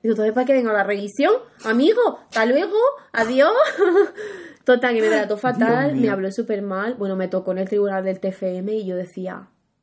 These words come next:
Speaker 1: "María no le tiene una silla". Bueno, a mí me parece también importante mencionar esto porque, mm,
Speaker 2: Da pa' podcast tipo de profesor. <laughs>
Speaker 1: Total. Porque yo quería decir que yo, esta, él hacía una especialidad que era la que yo me quería dedicar,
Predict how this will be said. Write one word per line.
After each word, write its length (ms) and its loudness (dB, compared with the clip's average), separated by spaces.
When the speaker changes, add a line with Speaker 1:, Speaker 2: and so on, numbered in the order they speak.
Speaker 1:
"María 280 -6
no 100 -10
le 100 -10
tiene 200 -10
una 140 -16
silla". 340 -20
Bueno, 220 2
a 40 -4
mí 100 -6
me 120 2
parece 400 0
también 320 -4
importante 440 -2
mencionar 480 -6
esto 440 -10
porque, 680 0
mm, 440 -10
Speaker 2:
Da 220 -4
pa' 140 -6
podcast 480 -10
tipo 240 -6
de 80 -6
profesor. 360 -10
<laughs> 380 -4
Speaker 1:
Total. 420 -4
Porque 420 0
yo 160 0
quería 240 2
decir 380 -2
que 160 -2
yo, 200 2
esta, 260 -8
él 220 0
hacía 240 -2
una 140 -2
especialidad 560 -2
que 100 -4
era 140 -2
la 140 -4
que 80 -6
yo 100 -6
me 120 -4
quería 220 -2
dedicar, 460 -6